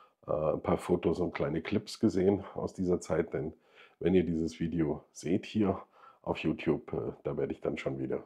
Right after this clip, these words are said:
zu Hause sein. In diesem Sinne, schön, dass ihr wieder dabei wart. Äh, geht raus, macht Fotos, genießt es.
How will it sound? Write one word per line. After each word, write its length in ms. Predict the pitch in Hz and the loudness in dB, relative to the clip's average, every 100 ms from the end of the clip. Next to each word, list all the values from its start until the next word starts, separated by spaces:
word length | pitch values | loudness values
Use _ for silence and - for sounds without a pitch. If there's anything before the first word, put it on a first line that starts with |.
| _ | _
zu 180 | - 85 | -2 0
Hause 220 | 71 65 | 0 -2
sein. 220 | 69 - - | -6 -6 -6
In 140 | 87 90 | -4 0
diesem 240 | 92 92 | 0 4
Sinne, 280 | 113 123 120 - - - | 6 4 2 -12 -20 -8
schön, 240 | - 98 | 2 4
dass 180 | 90 82 | 4 0
ihr 80 | 80 | -2
wieder 180 | 78 80 | 0 0
dabei 340 | 87 90 92 | 4 4 6
wart. 340 | 98 92 - - _ - _ _ _ - | 4 2 -4 -18 _ -20 _ _ _ -4
Äh, 220 | 73 - - | -2 -2 -4
geht 180 | 67 80 | -2 2
raus, 380 | 85 104 - - | 4 2 -2 -6
macht 240 | - - - | -6 -6 -4
Fotos, 560 | 80 - 82 - - - _ _ _ _ _ _ _ _ - | -2 2 0 0 -14 -20 _ _ _ _ _ _ _ _ -10
genießt 480 | - 78 78 - - | -6 -4 -4 -6 -4
es. 280 | 78 - | -4 -6